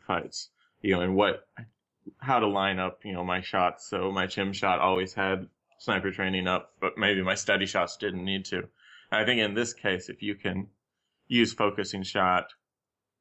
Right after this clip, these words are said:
while you're standing still and add an extra half second to it, you know, once every s-,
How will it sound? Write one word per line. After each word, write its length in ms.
while 240
you're 120
standing 400
still 340
and 180
add 160
an 120
extra 280
half 180
second 360
to 160
it, 100
you 80
know, 120
once 280
every 200
s-, 240